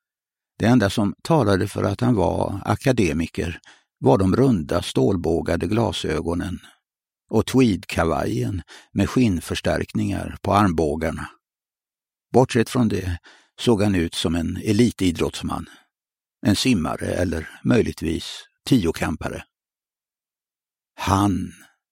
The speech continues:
Det var så han tänkte när han tittade på klippet. Inte jag. Så mycket hade hänt sedan den där dagen i Vancouver för knappt arton månader sedan.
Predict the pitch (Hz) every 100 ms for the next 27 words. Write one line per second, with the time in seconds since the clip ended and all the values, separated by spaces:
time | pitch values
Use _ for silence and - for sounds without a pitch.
0 | _ _ _ _ _ _ _ - 104 95
1 | - 90 101 127 - - - - 127 90
2 | 82 90 101 87 123 - 82 78 90 117
3 | 90 - - - _ _ _ - 123 87
4 | 110 135 120 87 78 87 - _ _ _
5 | _ _ _ _ _ _ - 120 113 107
6 | 104 95 - - - 104 117 110 104 110
7 | - 113 107 107 92 98 87 85 82 90
8 | 90 85 87 85 - - 101 101 - 101
9 | 85 - 80 92 - - - - - 98
10 | - 87 - - 110 90 82 87 90 90
11 | 78 85 - -